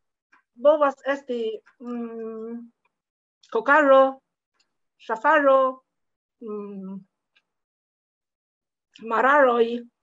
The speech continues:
mm, legomoj kiel, eh, ĉina presko, mm, kukumo, kaj tiel blu. Ankaŭ povas esti dolĉaĵoj.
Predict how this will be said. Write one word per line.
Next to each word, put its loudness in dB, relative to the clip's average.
mm, -10
legomoj 4
kiel, 0
eh, -4
ĉina -2
presko, -2
mm, -18
kukumo, -2
kaj -8
tiel -4
blu. 0
Ankaŭ 4
povas 2
esti -4
dolĉaĵoj. 0